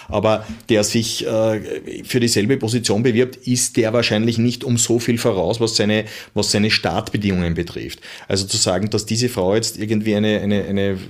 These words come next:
also die ist nicht unterprivilegiert, die es bis dorthin geschafft hat, in den wenigsten Fällen wahrscheinlich. Und die Frage ist, was hilft das, wenn ich ein paar wenigen Frauen durch eine solche gesetzliche Quote für Top-Positionen eine solche Top-Position gebe?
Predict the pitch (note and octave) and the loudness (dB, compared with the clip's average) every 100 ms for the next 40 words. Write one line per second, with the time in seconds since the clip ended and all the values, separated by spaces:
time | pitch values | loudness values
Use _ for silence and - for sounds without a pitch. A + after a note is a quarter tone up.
0 | D2+ - F#2 - - - - - - - | -14 -14 -14 -16 -16 -16 -16 -20 -20 -20
1 | _ _ - _ _ _ _ - B2 C3+ | _ _ -20 _ _ _ _ 0 2 4
2 | C#3 C3 C3+ C3+ - G#2+ F#2+ F2+ F2+ E2+ | 4 4 2 0 0 0 2 0 -2 -6
3 | F2 G#2 - - A2+ - - G#2 G2 - | 0 0 0 -2 0 2 2 2 2 0
4 | D2 - E2+ F#2+ G2+ G2+ G#2+ G#2 G2+ G2 | -4 -4 -2 2 2 4 2 0 -2 0
5 | F#2 F2+ D#2+ - A#1+ - - - - F#2+ | 0 0 -4 -8 -12 -16 -16 -18 -10 -4
6 | G#2+ G#2 F2 A#2+ A#2 A2+ - D3+ F3+ - | -2 0 0 0 2 0 0 0 -2 -2
7 | - A#2+ A#2+ A2 A#2 A#2 G#2+ - G#2+ B2 | -2 0 2 0 0 -2 -2 0 0 0
8 | A2+ C#3 C3+ A#2 - F#2 A2 A2+ G#2 G#2+ | 0 0 -2 -2 -2 0 0 0 0 0
9 | G#2+ G2 G#2 G#2+ A2 F#2 - A#2 A2+ F#2 | 0 -2 -4 -4 -2 -2 -2 -6 -4 -4
10 | - A2 A2+ - G#2+ A2+ A2 G#2 G2 G2 | -2 -4 -4 -2 -4 -2 -2 -2 -2 0
11 | B2 - - - - G#2+ A2 G#2+ G#2 A#2 | -2 -4 -16 -16 -4 0 2 2 0 0
12 | - A2 A2 A2 A2 G#2 G2+ F#2 F#2 F#2+ | 0 -2 0 0 0 0 0 0 0 0
13 | C3+ F#2+ C3+ | 2 2 0